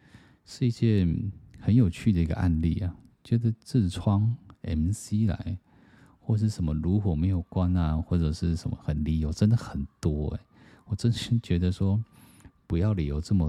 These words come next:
多，嘿，好好的在家喝一喝，然后好好在家里面睡一睡，这样就没事。不然就说坐计程车，不然你就打给小朋友说，你叫计一台计程车，哦，然后就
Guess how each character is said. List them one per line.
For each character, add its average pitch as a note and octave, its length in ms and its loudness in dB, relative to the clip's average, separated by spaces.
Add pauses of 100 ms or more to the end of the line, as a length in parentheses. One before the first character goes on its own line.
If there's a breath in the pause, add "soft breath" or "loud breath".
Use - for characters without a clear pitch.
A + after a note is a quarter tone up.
多， D#2 240 0
嘿， D#2 340 -2 (340 loud breath)
好 - 280 -8
好 G2 160 -2
的 F#2 80 0
在 F#2 160 0
家 F#2 140 0
喝 E2+ 200 -2
一 F2 100 2
喝， E2+ 320 0
然 D#2 100 0
后 D#2 120 -2
好 D2+ 240 -6
好 D#2 80 -2
在 E2 160 0
家 E2 80 2
里 D#2 60 2
面 D#2 140 0
睡 D#2 260 0
一 D2 60 -2
睡， D2+ 240 -4
这 D#2 120 -2
样 F2 80 0
就 F2 60 0
没 D#2 220 -2
事。 - 340 -12
不 F#2+ 120 -2
然 E2 100 0
就 E2+ 100 -2
说 E2+ 140 0
坐 E2+ 200 -2
计 - 160 -10
程 D#2+ 240 -10
车， D2+ 320 -6 (640 loud breath)
不 - 140 -6
然 D#2+ 80 0
你 D2 40 -2
就 E2 60 0
打 D2 200 -4
给 D2+ 140 -4
小 D2 200 -4
朋 - 120 -4
友 D2+ 140 0
说， D#2 460 -2
你 D2+ 160 -2
叫 F2+ 180 -2
计 F2 160 -2
一 D#2+ 100 0
台 - 160 -6
计 D#2+ 200 -4
程 D2+ 120 0
车， E2 400 0 (340)
哦， - 300 -4 (1120)
然 F#2 200 2
后 F#2 260 4
就 E2+ 500 0